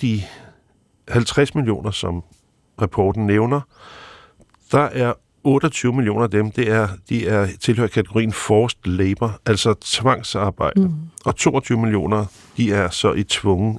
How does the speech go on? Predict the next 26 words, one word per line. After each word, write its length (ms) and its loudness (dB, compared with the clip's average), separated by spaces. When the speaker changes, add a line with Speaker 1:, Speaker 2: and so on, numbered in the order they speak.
Speaker 1:
ægteskab. 500 -4
Piger 340 4
og 140 2
kvinder 280 2
er 100 2
særligt 400 4
udsatte. 320 0
De 80 0
udgør 300 2
omkring 300 -2
fireoghalvtreds 640 0
procent 460 -2
af 180 -4
det 100 2
moderne 360 0
slaveri. 460 -4
Og 120 2
faktisk 460 -4
så 160 -2
er 200 2
hver 140 2
fjerde 420 -2
af 120 0
dem 120 -6
børn. 280 0
Altså, 340 2